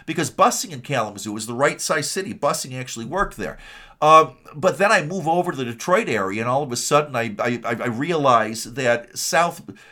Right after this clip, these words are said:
Southfield is a different school system than Detroit. Hamtramck is a different school system. Uh,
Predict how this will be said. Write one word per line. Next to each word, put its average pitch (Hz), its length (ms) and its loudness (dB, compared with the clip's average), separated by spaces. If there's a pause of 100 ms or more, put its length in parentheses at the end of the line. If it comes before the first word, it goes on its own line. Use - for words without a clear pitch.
(160)
Southfield 170 640 4
is 113 100 -6
a 135 40 -4
different 147 360 -8
school 147 240 -2
system 135 420 -4
than 123 120 -8
Detroit. 147 520 -2 (220)
Hamtramck 156 600 -2
is 113 140 -6
a - 20 -8
different 113 280 -8
school 117 260 -4
system. 101 380 -6 (340)
Uh, 139 380 4